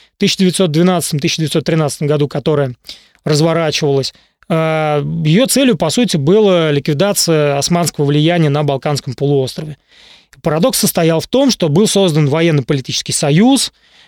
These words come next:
э, из балканских стран, которые действительно достаточно успешно действовали, естественно, при помощи, э, российских и австро-венгерских инструкторов. Ну а когда, м, была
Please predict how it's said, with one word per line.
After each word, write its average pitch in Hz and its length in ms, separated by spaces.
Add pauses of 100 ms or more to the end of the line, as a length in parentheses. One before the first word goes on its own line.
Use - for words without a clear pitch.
(160)
э, 147 520 (260)
из 185 200
балканских 170 640
стран, 175 320
которые 156 440
действительно 147 920
достаточно 156 440
успешно 147 460
действовали, 202 580
естественно, 170 600
при 151 120
помощи, 156 640 (420)
э, 147 460
российских 151 640 (540)
и 160 100
австро-венгерских 151 800
инструкторов. 143 600
Ну 202 140
а 240 80
когда, 165 800
м, 143 440 (400)
была 151 480